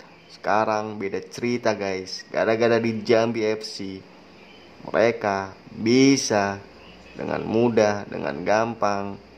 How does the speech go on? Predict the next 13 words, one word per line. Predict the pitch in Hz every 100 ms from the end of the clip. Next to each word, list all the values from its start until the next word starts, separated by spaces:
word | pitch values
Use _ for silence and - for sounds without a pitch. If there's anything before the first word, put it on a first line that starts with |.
| - - - - -
Alba, | 117 131 127 131 156
santuy. | - 120 131 131 127 139 151 - - - - - -
Mane, | 104 131 131 139 156 -
Messi, | 120 143 147 135 139 147 - - - - - -
Ronaldo, | 113 127 143 151 139 139 143 143 - - 113
Neymar | 131 151 151 143
yang | 139
dituju. | 139 143 143 135 135 135 -
Masih | - 139 165 165 165
bisa | 151 147 143
Cisa. | 147 143 131 127 127 - - - - - - - - - - - - - - - - - - -
Masih | 123 156 160 -
Pogba. | 147 143 120 120 120